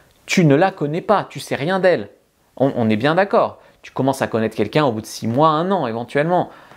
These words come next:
Deux mois, tu sais rien. D'accord ? Il faut bien mettre l'église au centre du village. Et puis, il y a tous ces mecs, je suis en couple, de qui ?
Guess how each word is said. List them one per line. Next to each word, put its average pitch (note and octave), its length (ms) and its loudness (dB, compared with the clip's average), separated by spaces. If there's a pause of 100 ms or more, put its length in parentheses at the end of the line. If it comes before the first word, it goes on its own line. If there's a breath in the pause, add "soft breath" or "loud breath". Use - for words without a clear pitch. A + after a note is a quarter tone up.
(220 loud breath)
Deux B2 140 4
mois, A3+ 240 4
tu D#3 160 -16
sais - 180 -6
rien. G#3 320 -4 (340)
D'accord ? A2+ 380 -2
Il G2 100 -4
faut - 140 -2
bien D3 380 0 (240)
mettre C#3 320 0
l'église B2 320 0
au A2 60 -4
centre B2+ 220 -8
du A2 120 -4
village. D#3 400 2 (500 loud breath)
Et - 80 2
puis, G#3 140 4
il - 20 6
y D#3+ 60 6
a B2 40 4
tous F3+ 180 -6
ces C#3 200 -2
mecs, G3+ 380 0 (280 loud breath)
je B2 140 4
suis D#3+ 240 0
en D3+ 80 2
couple, G3 340 -4 (120)
de C3 120 4
qui ? G3+ 360 -2